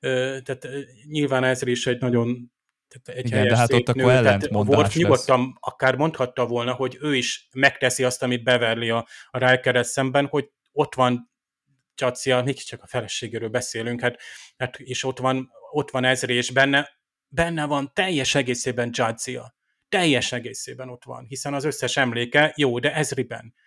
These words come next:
Speaker 1: És Worf ezt nem tudta, ugye, ez, ez, az, az ott nem, tehát, tehát ezek, ezek, ezek, tehát itt van az a döntés, amit a, a Beverly is mondott, és nem azért, mert nem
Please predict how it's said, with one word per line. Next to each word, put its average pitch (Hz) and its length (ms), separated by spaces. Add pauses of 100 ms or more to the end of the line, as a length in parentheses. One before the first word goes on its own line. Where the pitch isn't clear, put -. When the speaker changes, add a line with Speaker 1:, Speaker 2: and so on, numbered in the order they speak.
(380)
Speaker 1:
És - 160
Worf 151 240
ezt 147 160
nem 151 160
tudta, 120 420
ugye, 120 240 (320)
ez, 131 160
ez, 143 140
az, 147 140
az 143 220
ott 135 100
nem, 123 400 (100)
tehát, 139 240
tehát 143 360
ezek, 147 220 (600)
ezek, 147 280
ezek, 143 280 (580)
tehát - 200
itt 185 200
van 143 120
az 139 120
a 135 40
döntés, 160 500
amit 135 260
a, 120 200
a 123 40
Beverly 143 360
is 151 140
mondott, 151 300
és - 240 (220)
nem 160 260
azért, 139 320
mert 127 220
nem 120 320